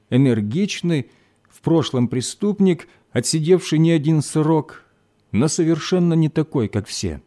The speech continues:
В нём чувствовался какой-то непонятный свет. Его жизнь сильно отличалась от других. Он постоянно говорил о каком-то Иисусе, и меня это особенно раздражало.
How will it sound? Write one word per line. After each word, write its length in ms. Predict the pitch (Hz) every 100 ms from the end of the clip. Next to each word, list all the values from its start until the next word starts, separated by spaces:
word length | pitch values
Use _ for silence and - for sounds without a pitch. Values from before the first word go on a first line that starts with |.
| _ _ _ _ _ _ _ _ _ _ _
В 140 | 101 104
нём 260 | 151 208
чувствовался 720 | 190 175 175 - 170 170 - 160
какой-то 560 | 123 - 156 156 165 - _ _ _
непонятный 680 | 113 120 131 139 151 175 185
свет. 540 | 175 - 120 110 - - _ _ _ _ _ _
Его 300 | 92 117 160
жизнь 580 | 151 160 202 160 135 120 -
сильно 460 | - 156 180 180
отличалась 680 | 170 143 135 - 170 160 139
от 140 | 127 131
других. 580 | 151 156 120 110 - - _ _ _ _
Он 160 | 123
постоянно 600 | 120 123 - 139 156 147
говорил 540 | 120 127 135 160 151 -
о 80 | 117
каком-то 500 | 127 - 170 160 143
Иисусе, 920 | - 151 113 - 156 151 - 135 117 _ _ _ _ _ _
и 80 | 98
меня 340 | 107 151 170
это 240 | 160 165 165
особенно 600 | - - 170 120 107 101
раздражало. 720 | 95 104 120 117 101 76